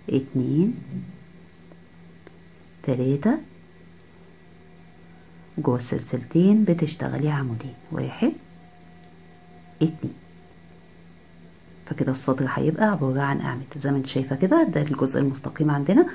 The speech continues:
بتكرري كده بنفس الطريقة على كل عمود من التلاتة عمود، وجوه السلسلتين عمودين لحد ما تشتغلي على آخر تلات أعمدة في الجزء المستقيم.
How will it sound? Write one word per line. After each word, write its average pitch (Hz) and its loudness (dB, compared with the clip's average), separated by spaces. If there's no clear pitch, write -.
بتكرري 143 4
كده 185 4
بنفس 151 4
الطريقة 147 2
على 143 0
كل 131 -4
عمود 131 -4
من 143 -4
التلاتة 143 0
عمود، 165 6
وجوه 151 4
السلسلتين 143 0
عمودين 147 6
لحد 185 2
ما 185 6
تشتغلي 196 2
على 147 2
آخر 151 0
تلات 151 -4
أعمدة 135 -4
في 156 -4
الجزء - -8
المستقيم. - -4